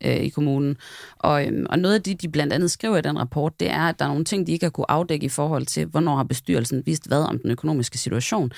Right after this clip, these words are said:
Simpelthen fordi bestyrelsen ikke har ville give, øh, indsigt i bestyrelsesmødereferater. Så det vil altså sige, at man kommer, øh, med en ansøgning til kommunen, beder om tre millioner,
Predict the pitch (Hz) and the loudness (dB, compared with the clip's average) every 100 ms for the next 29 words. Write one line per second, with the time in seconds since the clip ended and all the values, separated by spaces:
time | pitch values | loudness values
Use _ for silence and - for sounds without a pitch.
0 | - - - 202 170 165 165 180 156 - | -14 -16 -2 2 2 0 -2 -2 -2 0
1 | 160 139 113 147 156 135 143 170 160 _ | 0 2 0 0 -2 -2 -2 0 -2 _
2 | _ _ - 147 143 143 143 - 226 254 | _ _ 0 2 4 2 0 -2 0 0
3 | - 160 - - 160 170 - 196 139 120 | 0 -4 -8 -6 -2 -2 0 0 0 0
4 | 135 139 131 120 104 120 - - _ _ | 2 2 0 0 0 0 0 -8 _ _
5 | - - _ _ - - - - 180 190 | -20 -20 _ _ -20 -20 -10 -2 2 4
6 | 175 170 214 214 180 226 233 220 160 135 | 2 0 2 4 4 4 4 4 0 -4
7 | _ _ _ - 143 127 120 120 - _ | _ _ _ -2 2 2 2 -2 -14 _
8 | _ _ - 143 - 117 - - 202 233 | _ _ 0 2 2 0 -2 -4 -4 -2
9 | 175 165 - - - 135 - 214 190 - | 0 -2 -2 -4 -2 0 2 0 -2 -10
10 | _ _ _ _ _ - 208 156 - 131 | _ _ _ _ _ -2 0 2 0 -2
11 | - 196 - 123 190 214 | 0 -2 0 2 2 2